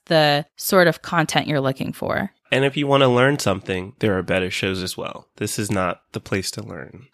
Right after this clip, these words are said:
Speaker 1: All right, Beej. Going from studying human behavior to reporting on it, let's talk about the little gumshoe journalist, Hildy,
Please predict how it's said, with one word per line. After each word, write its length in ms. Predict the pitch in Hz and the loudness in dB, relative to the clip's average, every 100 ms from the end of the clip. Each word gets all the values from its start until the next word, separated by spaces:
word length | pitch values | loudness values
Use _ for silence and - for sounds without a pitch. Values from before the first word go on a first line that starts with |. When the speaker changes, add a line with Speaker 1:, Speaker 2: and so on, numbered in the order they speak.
| - | -6
Speaker 1:
All 80 | 269 | -2
right, 360 | 269 285 233 | 2 2 2
Beej. 560 | 226 220 220 214 - - | 0 2 0 -2 -8 -2
Going 300 | 220 226 233 | 0 2 0
from 360 | 240 208 185 180 | 0 2 2 0
studying 480 | - 196 214 226 | 0 0 2 2
human 320 | 220 226 220 208 | 2 2 2 0
behavior 500 | 208 214 208 220 220 | 0 0 0 0 -2
to 160 | - | -2
reporting 500 | 180 - - 226 220 | -2 -4 -2 -2 0
on 220 | 147 165 | 0 0
it, 240 | 160 160 - | 0 -2 -4
let's 260 | 214 302 - | -2 0 0
talk 260 | 269 233 233 | 2 2 2
about 300 | 208 190 - | 2 2 0
the 120 | 175 | -2
little 380 | 180 220 277 294 | 0 0 2 2
gumshoe 520 | 254 254 247 - 240 | 4 4 4 0 -2
journalist, 800 | 233 277 269 170 165 175 - - _ | 0 2 2 2 0 -2 -6 -10 _
Hildy, 560 | - 311 311 196 170 | 2 4 4 2 -2